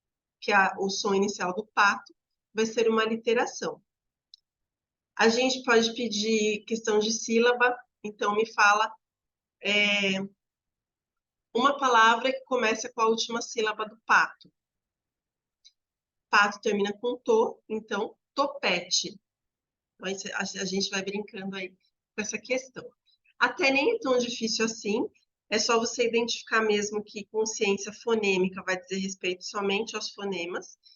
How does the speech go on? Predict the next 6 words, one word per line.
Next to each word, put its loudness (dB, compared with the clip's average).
e 2
ela 6
estará 0
dentro 2
da -4
consciência -2